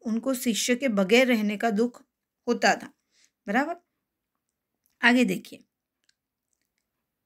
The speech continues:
इस संबंध में भगवान ईसा का एक कथन सदा स्मरणीय है। भगवान ईसा ने एक, अ, सेंटेंस बोला हुआ है, वो हमेशा मुझे याद रहेगा, ऐसा लेखक कहते हैं।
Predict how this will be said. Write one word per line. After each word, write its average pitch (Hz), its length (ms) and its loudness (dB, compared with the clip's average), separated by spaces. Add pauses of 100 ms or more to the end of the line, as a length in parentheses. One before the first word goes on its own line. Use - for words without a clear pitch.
(420)
इस 359 200 -4
संबंध 233 400 4
में 247 120 4
भगवान 214 440 0
ईसा 233 320 -2
का 233 320 -2
एक 240 240 -4
कथन 214 380 -2
सदा 202 380 -2
स्मरणीय 196 600 0
है। - 180 -12 (840)
भगवान 208 300 -2
ईसा 208 300 0
ने 247 240 0 (400)
एक, 220 260 -8 (180)
अ, 196 500 0 (260)
सेंटेंस 240 580 -2
बोला 190 220 0
हुआ 190 280 -2
है, 226 160 0
वो 214 180 -2
हमेशा 208 340 0
मुझे 208 220 0
याद 269 260 2
रहेगा, 190 360 -4
ऐसा 220 500 -4 (300)
लेखक 190 360 -8
कहते 285 280 -4
हैं। 208 240 -8